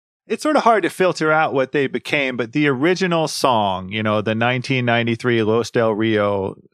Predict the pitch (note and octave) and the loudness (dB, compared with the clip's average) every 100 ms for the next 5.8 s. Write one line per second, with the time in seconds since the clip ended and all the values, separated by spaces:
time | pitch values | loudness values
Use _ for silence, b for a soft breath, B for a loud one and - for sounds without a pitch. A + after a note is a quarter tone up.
0 | _ - A#2 B2+ G#2 A2 G2 G#2+ - D#3 | _ -4 0 2 2 0 0 -2 0 0
1 | D3+ C#3+ B2+ B2+ A2+ F#2 - A#2+ A#2 D3 | 2 0 -2 -2 -2 -6 -4 -4 -2 -2
2 | G3 G3 A3+ G#3+ - - C3+ C#3+ D#3 D#3 | 0 0 0 -2 -4 0 2 2 0 0
3 | D3+ B2 A#2+ A#2+ A2+ G2+ G#2+ B2 - B2+ | 0 -2 0 0 0 0 0 0 0 2
4 | C3+ C#3+ D3+ A#2+ G2 A#2 A2+ A#2+ D3 C#3 | 0 -2 -2 -2 -2 0 0 2 0 -4
5 | - C3 C3 G#2+ A2+ B2 A#2+ A#2 | -4 -2 -2 -2 -2 -2 -4 -16